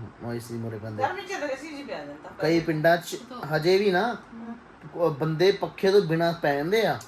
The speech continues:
Speaker 2: ਪੈ ਜਾਂਦੇ, ਗਿੱਜੇ ਹੋਏ ਵਧੀਆ ਰਹਿੰਦੇ ਆ, ਉਹਨਾਂ ਨੂੰ ਗਰਮੀ ਵੀ ਨਹੀਂ ਲੱਗਦੀ।
Speaker 1: ਤੇ ਬ-, ਬਿਮਾਰੀ ਵੀ ਨਹੀਂ ਲੱਗਦੀ ਉਹਨਾਂ ਨੂੰ
Speaker 2: ਹਾਂ,
Speaker 1: ਛੇਤੀ ਕੋਈ।
Speaker 2: ਹਾਂ। ਤੇ ਆਪਾਂ, ਅਹ, ਕੂਲਰ ਗਾੜੀ, ਜੇ ਬਾਹਲੀ ਗਰਮੀ ਲੱਗੀ, ਚੱਲ ਏ ਸੀ ਗਾੜੀ, ਤਾਂ ਫਿਰ ਹੋਰ ਕੀ ਹੋਣਾ ਉੱਥੇ?
Speaker 1: ਹੂੰ।
Speaker 2: ਬਿਮਾਰ ਹੀ ਹੋਣਾ ਫਿਰ।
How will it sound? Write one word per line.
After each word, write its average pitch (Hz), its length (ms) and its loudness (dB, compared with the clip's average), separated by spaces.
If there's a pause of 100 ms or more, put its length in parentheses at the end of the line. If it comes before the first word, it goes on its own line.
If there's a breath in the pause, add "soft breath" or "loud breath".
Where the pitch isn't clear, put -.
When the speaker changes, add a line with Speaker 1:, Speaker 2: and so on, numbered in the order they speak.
(220)
Speaker 2:
ਪੈ 262 180 -4
ਜਾਂਦੇ, 311 300 -6
ਗਿੱਜੇ 311 220 -10
ਹੋਏ 330 180 -2
ਵਧੀਆ 320 360 -4
ਰਹਿੰਦੇ 302 240 -8
ਆ, 285 60 -2
ਉਹਨਾਂ 285 120 -4
ਨੂੰ 247 120 -8
ਗਰਮੀ 226 260 -4
ਵੀ 311 140 -8
ਨਹੀਂ 311 120 -12
ਲੱਗਦੀ। - 300 -6 (140)
Speaker 1:
ਤੇ 160 60 -2
ਬ-, 160 260 0
ਬਿਮਾਰੀ 175 380 6
ਵੀ 233 100 2
ਨਹੀਂ 233 120 2
ਲੱਗਦੀ 185 280 4
ਉਹਨਾਂ 160 120 2
ਨੂੰ 151 100 0
Speaker 2:
ਹਾਂ, 143 60 -2
Speaker 1:
ਛੇਤੀ 135 240 -4
ਕੋਈ। 123 140 0
Speaker 2:
ਹਾਂ। 104 180 -6 (320)
ਤੇ 233 240 -2
ਆਪਾਂ, 254 580 0
ਅਹ, 180 1000 -4
ਕੂਲਰ 254 400 -10
ਗਾੜੀ, 330 360 0 (280)
ਜੇ 208 80 -6
ਬਾਹਲੀ 220 260 -4
ਗਰਮੀ 294 280 -4
ਲੱਗੀ, 262 200 -10
ਚੱਲ 226 280 -4
ਏ 220 80 -6
ਸੀ 302 200 -10
ਗਾੜੀ, 294 220 -4
ਤਾਂ 233 140 -8
ਫਿਰ 202 240 -8
ਹੋਰ 208 400 -6
ਕੀ 233 100 -14
ਹੋਣਾ 214 200 -10
ਉੱਥੇ? 185 260 -12 (340)
Speaker 1:
ਹੂੰ। 113 140 -12 (800)
Speaker 2:
ਬਿਮਾਰ 208 320 -6
ਹੀ 294 80 -8
ਹੋਣਾ 269 300 -4
ਫਿਰ। 277 100 -2